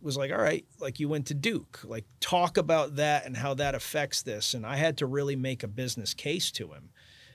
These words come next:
And even though maybe our numbers weren't there yet, he made the bet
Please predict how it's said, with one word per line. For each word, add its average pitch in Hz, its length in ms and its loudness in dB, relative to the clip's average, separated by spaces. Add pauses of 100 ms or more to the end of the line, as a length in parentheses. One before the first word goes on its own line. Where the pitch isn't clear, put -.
(100)
And 143 140 -2
even 190 320 -2
though 165 140 6
maybe 156 320 0
our 127 120 0
numbers 127 600 -2
weren't 120 360 -6
there 139 260 0
yet, 92 560 -6 (800)
he 185 540 -4 (180)
made 139 380 0
the 131 80 -2
bet 123 460 2